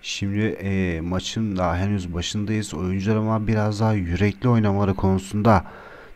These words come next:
talimatları verdim arkadaşlar. Gördüğünüz gibi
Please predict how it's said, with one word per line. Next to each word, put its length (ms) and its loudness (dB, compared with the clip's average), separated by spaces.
talimatları 720 2
verdim 280 4
arkadaşlar. 580 2
Gördüğünüz 540 2
gibi 220 2